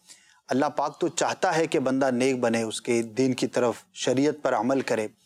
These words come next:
اب بندے کو بھی چاہیے کہ وہ کوشش کرے، تو انشاءاللہ اس کی برکتیں ظاہر ہوں گی۔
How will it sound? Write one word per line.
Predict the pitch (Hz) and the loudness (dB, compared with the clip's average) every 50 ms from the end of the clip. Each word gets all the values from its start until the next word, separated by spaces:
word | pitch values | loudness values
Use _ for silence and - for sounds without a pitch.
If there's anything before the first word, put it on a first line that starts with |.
| - - _ _ _ _ | -20 -20 _ _ _ _
اب | - 117 | -14 -8
بندے | 110 117 127 131 135 175 | -4 -2 0 2 2 0
کو | 180 - 208 | 0 0 0
بھی | 190 196 190 | 0 0 0
چاہیے | - - 156 131 127 131 139 131 | 2 2 2 2 2 2 0 0
کہ | - 143 | 0 0
وہ | 123 123 120 | 2 0 0
کوشش | - - 120 - - 170 156 - - | 0 -2 0 0 0 0 0 0 0
کرے، | - 123 120 123 123 - - - - _ _ _ _ | 0 0 0 0 -2 -6 -12 -20 -20 _ _ _ _
تو | - - - | -18 -6 -2
انشاءاللہ | 127 123 - - 147 120 117 117 120 | -2 0 0 0 0 0 2 2 2
اس | 113 107 - | 0 0 -2
کی | - 127 | -2 -4
برکتیں | 110 104 110 104 - 113 101 - 120 101 | -2 -2 -2 -2 -2 -2 -2 -2 -4 -4
ظاہر | - 110 98 104 | -4 -6 -10 -12
ہوں | 101 - 110 113 | -16 -18 -20 -20
گی۔ | 113 | _